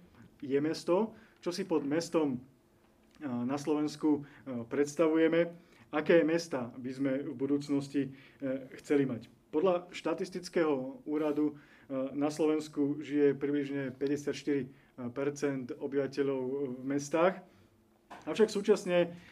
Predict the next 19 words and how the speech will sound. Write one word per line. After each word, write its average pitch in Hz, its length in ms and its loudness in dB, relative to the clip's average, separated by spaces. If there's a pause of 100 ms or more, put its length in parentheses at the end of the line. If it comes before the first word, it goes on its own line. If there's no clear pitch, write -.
(120)
vidíme 156 320 0
aj 147 240 2
trend, 156 320 -2
že 147 240 2 (240)
ľudia 147 560 2
z 139 240 -6
miest 147 480 0
sa 135 400 -2
sťahujú, 147 580 4
e, 143 80 0 (800)
na 151 160 0
dedinu. 123 340 2
E, - 40 -16 (840)
za 139 100 4
ostatné 165 380 2
dve 147 180 4
desaťročia 151 540 2
sa 147 180 -2
podiel 143 640 2